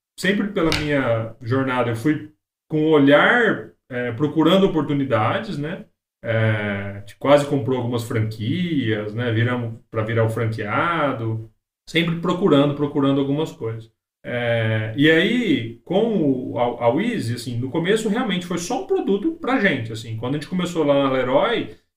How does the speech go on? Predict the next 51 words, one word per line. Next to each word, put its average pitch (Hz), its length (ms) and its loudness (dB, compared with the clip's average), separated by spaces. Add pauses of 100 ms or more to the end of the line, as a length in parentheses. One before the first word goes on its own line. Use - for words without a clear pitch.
e 131 60 -8
fizemos 139 460 0
o - 40 2
nosso 139 220 0
protótipo, 160 580 -2
não 160 440 -2
tinha 202 340 -2
ideia 156 360 0
nenhuma 196 340 -2
de 135 160 -8
ter 143 80 2
um 143 100 2
negócio 135 460 0
a 110 40 -8
partir 113 220 -6
daquilo. 110 300 -10
A - 20 -8
gente 113 120 -4
só 180 140 -2
queria 185 240 0
resolver, 226 680 -2 (320)
a 123 80 -4
gente 127 160 -8
brigava 147 380 4
bastante 147 440 0
pra 147 100 2
ver 135 160 2
quem 160 160 -2
que - 140 -6
ia 156 80 4
limpar 135 540 0
o, 113 320 0 (320)
o 143 100 -4
xixi 143 380 -2
da 131 160 2
cachorra, 160 720 0
né? 143 220 0
Porque 120 260 -6
era 123 340 2
um 110 120 -2
cheiro 131 300 -2
horrível. 131 680 0
É 139 120 4
um - 80 0
problema 180 460 2
muito 160 300 -2
grande 123 440 -2
que - 60 -8
a 110 40 -2
gente 110 180 -4
resolve. 110 400 -4